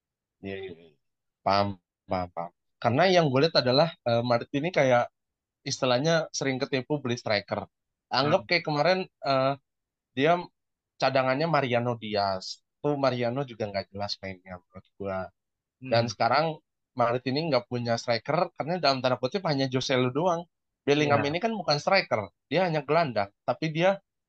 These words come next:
Speaker 1: sudah bisa menjadi posisi striker. Dan
Speaker 2: Betul.
Speaker 1: emang notabene-nya pemain Madrid itu kalau udah gabung itu harus bisa multi posisi sih kalau menurut gua ya.
Speaker 2: Betul.
Speaker 1: Ya
Speaker 2: Ya,
Speaker 1: sih,
Speaker 2: itu
Speaker 1: kira situ.
Speaker 2: keduanya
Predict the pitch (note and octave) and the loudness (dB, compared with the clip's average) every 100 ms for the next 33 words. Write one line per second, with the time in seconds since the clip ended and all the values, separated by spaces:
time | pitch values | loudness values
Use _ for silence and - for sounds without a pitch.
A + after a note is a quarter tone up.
0 | _ - C#3 C3 B2+ E3+ F3+ _ C3+ B2 | _ -6 -2 0 0 0 -2 _ -6 -6
1 | D3+ D3+ C#3+ D3+ D#3 D3 C#3+ C3+ C3 _ | -4 -4 -4 -6 -2 -4 -2 -6 -6 _
2 | _ A#2 A#2+ C#3 C#3+ G3 F3 - C#3+ C#3 | _ -2 -2 -2 0 0 0 0 0 2
3 | C3+ D#3+ F3+ C#3+ B2+ B2+ A#2+ B2 D#3 - | 0 -2 -4 -4 0 -2 -4 -14 -6 0
4 | C#3 A#2+ A#2 A2 A2 A2 G#2+ G#2 F#3 F#3+ | 0 0 0 0 -2 -10 -12 -6 -4 -4
5 | F#3+ _ _ _ - A#2+ B2 B2 A#2 B2 | -8 _ _ _ -4 -4 -2 -8 -2 2
6 | A#2 A2+ A2 _ B2 A#2 A2+ A#2+ A2+ C#3 | 2 2 -2 _ -4 -4 -4 -6 -6 -6
7 | E3+ E3 G#2+ G2+ _ F#2+ F#2+ F#2+ F#2+ - | -6 -6 -10 -12 _ -10 -10 -16 -20 -20
8 | _ A2 G2+ F2 E2 _ _ _ B2 B2 | _ -2 -2 -4 -8 _ _ _ -14 -6
9 | A2+ G2+ G#2 _ _ _ _ _ _ _ | -6 -6 -10 _ _ _ _ _ _ _
10 | _ _ _ _ _ _ _ _ _ _ | _ _ _ _ _ _ _ _ _ _
11 | _ _ C#3 B2+ A#2+ B2+ F3+ F3 - _ | _ _ -2 2 2 2 0 -2 -14 _
12 | G#2+ A#2+ A2 - F#2+ F2+ C3+ C#3 | -12 -10 -10 -12 -10 -4 2 2